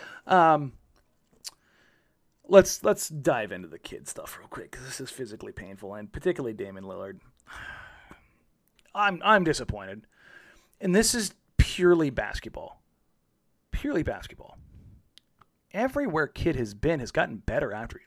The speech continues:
left. He was working with one of the three best players in the N B A and couldn't,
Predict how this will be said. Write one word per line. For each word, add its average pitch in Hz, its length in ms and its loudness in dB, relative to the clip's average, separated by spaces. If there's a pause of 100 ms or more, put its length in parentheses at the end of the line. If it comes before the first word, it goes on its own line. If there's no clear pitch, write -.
(120)
left. - 400 -12 (2000)
He - 260 4
was 233 200 -2
working 175 500 -2
with 143 180 -2
one 139 160 -4
of 147 100 -4
the 123 60 -12
three 151 260 -4
best 131 260 -2
players 131 360 0
in 113 80 -6
the 113 120 -6
N 113 140 -6
B 110 140 -2
A 104 80 -4
and 101 120 -12
couldn't, 120 380 -6